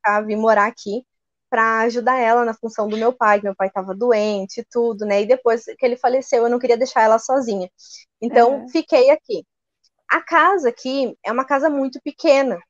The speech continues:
Speaker 1: sabe? Bem pequena mesmo. Só que eu sou apaixonada por tiny houses, eu sou apaixonada por,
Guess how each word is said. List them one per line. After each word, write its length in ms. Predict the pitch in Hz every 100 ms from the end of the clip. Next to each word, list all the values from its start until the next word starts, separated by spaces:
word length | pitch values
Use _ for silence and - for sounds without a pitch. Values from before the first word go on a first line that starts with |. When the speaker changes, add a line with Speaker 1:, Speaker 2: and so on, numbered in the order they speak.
| - - - 196
Speaker 1:
sabe? 220 | 180 185
Bem 180 | 202 240
pequena 380 | 254 - 247 269
mesmo. 420 | 254 208 196 175 _ _ _ _ _ _ _ _ _ _
Só 200 | - 269
que 260 | 381 - 381
eu 460 | 240 226 247 254 196 208
sou 180 | - 277
apaixonada 720 | - 262 - 311 254 220 262 -
por 120 | 294
tiny 360 | - 240 254 277
houses, 720 | 233 196 196 208 202 190 _ -
eu 120 | 214
sou 160 | - 233
apaixonada 680 | 226 226 - 233 208 202 220 -
por, 220 | 214